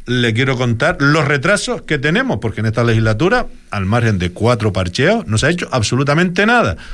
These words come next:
Lo que se está culminando ahora venía de la anterior. Tenemos el Colegio del Castillo, el ies de La Lajita,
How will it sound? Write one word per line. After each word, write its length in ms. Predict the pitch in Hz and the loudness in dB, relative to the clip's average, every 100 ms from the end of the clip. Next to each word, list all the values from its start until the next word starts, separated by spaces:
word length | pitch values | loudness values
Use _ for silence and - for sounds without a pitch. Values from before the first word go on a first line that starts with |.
| - - | -12 -8
Lo 120 | 92 | -6
que 80 | 92 | -4
se 80 | |
está 140 | 95 120 | -2 -2
culminando 520 | 120 120 113 117 110 | 0 2 2 2 2
ahora 160 | 135 180 | 2 2
venía 440 | 143 151 233 254 | 2 2 2 0
de 220 | 131 123 127 | -2 0 2
la 120 | 120 | 2
anterior. 560 | 110 107 113 240 254 - - - - _ _ - | 2 2 2 2 2 -4 -18 -20 -20 _ _ -8
Tenemos 400 | 104 127 139 87 - - - - | -4 0 0 -2 -8 -16 -18 -14
el 120 | - 107 | -6 -4
Colegio 520 | 104 127 104 87 71 - | 0 0 0 -2 -6 -10
del 180 | 90 92 | -6 -2
Castillo, 600 | 90 - 214 214 233 226 | -2 0 2 4 4 2
el 160 | 113 107 | 0 2
ies 260 | 147 131 101 | 4 2 2
de 120 | 98 | 0
La 100 | 92 | 0
Lajita, 520 | 87 160 175 208 208 | 2 0 2 2 0